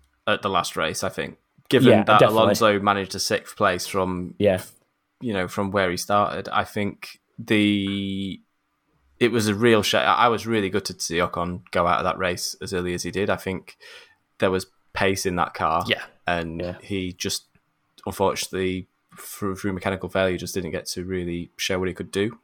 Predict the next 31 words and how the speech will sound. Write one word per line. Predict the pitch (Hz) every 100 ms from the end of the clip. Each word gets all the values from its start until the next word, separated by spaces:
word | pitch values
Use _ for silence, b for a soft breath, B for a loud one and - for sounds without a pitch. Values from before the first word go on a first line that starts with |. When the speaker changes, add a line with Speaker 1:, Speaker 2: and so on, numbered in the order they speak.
| 95
Speaker 1:
at | 90
a, | 90 _ 101
at |
a | 87
race | 92 -
where | 98
he |
had | 90
a |
real | 87 98 95
opportunity. | 87 - 98 101 123
So, | 123 78 85 - B
Speaker 2:
Yeah. | 95 92 B B
Speaker 1:
yeah, | 101 87 -
exciting | 120 117 131 107 113
to |
see | 110 117 110
what | 104
they | 104
can | 101 104
do | 104
if | 98
they |
can | 104
get | 101 92
the |
ri-, | 101 98 98
reliability | 98 104 101 98 98 92 98
into | 90
the | 90
car | - 87 85